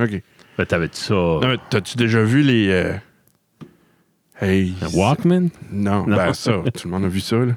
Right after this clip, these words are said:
Speaker 2: Ouais.
Speaker 1: Mais c'était, ça fait penser des floppies.
Speaker 2: Ouais.
Speaker 1: C'est pas des zips, là. C'était,
Speaker 2: Ouais.
Speaker 1: c'était comme, c'était vraiment carré, mais c'était comme plus épais.
Speaker 2: Puis c'était
Speaker 1: Qu'est-ce
Speaker 2: quoi ce
Speaker 1: que
Speaker 2: qu'il y avait
Speaker 1: ça
Speaker 2: là-dessus,
Speaker 1: s'appelait ?
Speaker 2: du data ?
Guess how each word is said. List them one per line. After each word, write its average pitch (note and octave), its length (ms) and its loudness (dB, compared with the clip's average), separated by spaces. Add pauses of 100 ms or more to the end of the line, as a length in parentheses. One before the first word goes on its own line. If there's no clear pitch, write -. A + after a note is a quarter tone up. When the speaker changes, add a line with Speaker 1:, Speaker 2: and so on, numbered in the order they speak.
(180)
Speaker 2:
Ouais. G2 180 2 (720)
Speaker 1:
Mais A2 160 0
c'était, - 400 0
ça A2+ 160 0
fait A#2 200 2
penser B2+ 340 0
des C3+ 120 4
floppies. C3+ 640 2 (180)
Speaker 2:
Ouais. G2 200 2 (100)
Speaker 1:
C'est - 120 -18
pas C#3 120 0
des B2+ 200 4
zips, B2 320 0
là. F2+ 120 -4
C'était, - 280 -6 (160)
Speaker 2:
Ouais. F#2+ 140 4
Speaker 1:
c'était G2+ 160 2
comme, D#2+ 360 -6 (1040)
c'était - 200 -6
vraiment A2 320 0
carré, B2+ 460 2 (240)
mais G2 120 2
c'était G2 220 -2
comme F2+ 220 -4 (120)
plus - 220 -4
épais. A2+ 240 0
Speaker 2:
Puis - 1000 -20
c'était - 160 -2
Speaker 1:
Qu'est-ce - 100 -2
Speaker 2:
quoi - 80 4
ce - 80 -6
Speaker 1:
que D3+ 60 0
Speaker 2:
qu'il A#2+ 60 4
y - 20 6
avait G2 80 6
Speaker 1:
ça F#2+ 60 2
Speaker 2:
là-dessus, F2+ 180 2
Speaker 1:
s'appelait ? G2 140 2
Speaker 2:
du D#2+ 40 -2
data ? F2+ 340 2